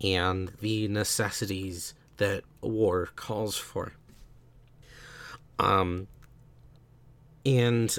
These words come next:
uh, at the very end of this episode,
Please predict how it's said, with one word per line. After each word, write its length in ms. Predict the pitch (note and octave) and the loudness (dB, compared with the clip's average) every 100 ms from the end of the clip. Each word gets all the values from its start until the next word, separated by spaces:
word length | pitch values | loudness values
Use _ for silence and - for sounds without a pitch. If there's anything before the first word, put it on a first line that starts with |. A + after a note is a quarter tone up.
| - | 0
uh, 280 | A#2 A2 A2 | 2 2 0
at 120 | A#2+ | 0
the 120 | B2 | 0
very 400 | A#2 C#3+ D#3+ D#3+ - | 4 8 8 6 4
end 500 | B2 A#2+ A#2+ A#2+ - - - | 4 6 4 2 -2 -10 2
of 380 | A2+ A2+ A2 - | 4 4 2 -6
this 180 | A#2 | -4
episode, 680 | A#2 A2 G#2 - G2+ G2 G2 | -4 -4 -4 -2 -2 -2 -4